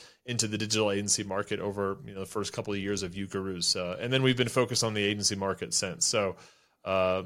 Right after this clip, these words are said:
it, it's been, it's been a lot of fun, right? I mean, I think, you know, the agency, I loved it. It was like my, my M B A in, in business, right? It was like going into all these,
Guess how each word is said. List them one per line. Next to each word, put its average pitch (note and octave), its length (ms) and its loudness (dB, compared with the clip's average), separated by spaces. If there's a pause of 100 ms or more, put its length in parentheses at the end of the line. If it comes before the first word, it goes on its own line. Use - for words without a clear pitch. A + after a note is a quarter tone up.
(120)
it, C3 220 -4
it's D#3 160 0
been, G#3+ 160 8
it's G3+ 200 4
been G#3+ 100 8
a A3 40 10
lot A3+ 140 10
of F3 80 0
fun, C#3 260 6
right? A2+ 180 4
I A#2 80 0
mean, B2+ 140 4
I A#2+ 40 4
think, D3 380 4 (400)
you B2+ 100 -4
know, A#2 400 6
the A#2+ 240 4
agency, F3 480 8
I C3+ 80 8
loved C#3 360 6
it. A3+ 220 8
It C3 80 2
was B2+ 260 4
like A#2 260 4
my, A2+ 400 4
my A#2+ 140 4
M D3+ 220 4
B C#3+ 180 10
A C#3 300 8
in, B2+ 80 2
in B2+ 240 0
business, C#3+ 540 8
right? A3+ 260 8
It C#3 100 4
was C3+ 140 4
like B2+ 160 6
going C3+ 300 6
into C3 200 4
all C3 160 8
these, B2+ 360 4